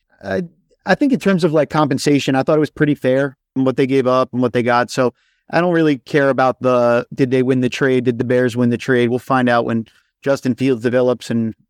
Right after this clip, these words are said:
whoever they draft develops. But I wanted to hear basically a couple things from your perspective. First of all, what did you think of the move, and where do you, do you think that the Panthers are aligning themselves in the right way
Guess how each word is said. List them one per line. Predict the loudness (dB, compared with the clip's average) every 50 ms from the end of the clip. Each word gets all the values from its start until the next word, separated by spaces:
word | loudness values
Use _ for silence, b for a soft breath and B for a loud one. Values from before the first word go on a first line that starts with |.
| _ -14
whoever | -6 -2 0 0 2 2 2 2
they | 2 0 0
draft | 0 0 0 0 -2 -2
develops. | -4 -2 0 2 2 0 0 -4 -8 -20 _ b b b b b b _
But | -2 0 0 0 0 -2 -4 _ _ _ -4
I | -2
wanted | 0 0 2 2 2 0 0 -2
to | -2 -2 0 0 0
hear | -2 -2 0 0 2 2 2 2 0 0 -2 -4 -2
basically | 0 0 0 0 0 -2 -2 0 0 0 2 2 2
a | 0
couple | 0 -2 -2 -2 -2
things | -2 0 0 -2 -2
from | -2 -2 0
your | 0 0 0
perspective. | -2 -4 -6 -4 -2 0 0 0 0 0 0 0 0 -2 _ _ _ _ _ _ -2
First | 0 0 0 0 -2 -2
of | 0 0
all, | 2 2 2 0 -2 -4 _ _ _ _ _ _ _ -8
what | -2 0 0 0
did | 0 -2 -2
you | -2 -2 -2 -2
think | -2 -2 -2 -2 0 -2
of | -2 0 0
the | 0 0
move, | 2 2 2 2 2 0 0 -2 -4 -8 -6 -2
and | 0 0 2 2 2 0 0 -2 -4 -6 -10 -16 _ -6
where | -2 0 0 0
do | 2
you, | 0 0 -2
do | -2 -2 0
you | 0 0
think | 0 0 -2 -2 -2 0
that | 0 0 2 0 -2 -6 _ _ _ _ _ _ _ _ -6
the | -6
Panthers | -4 0 0 0 2 2 0 0 2
are | 2 2 2
aligning | 2 2 2 2 2 2 0
themselves | 0 -2 -2 0 0 0 0 0 0
in | 0 0
the | 0 2
right | 2 0 0 0 0
way | -2 0 0 2 0 0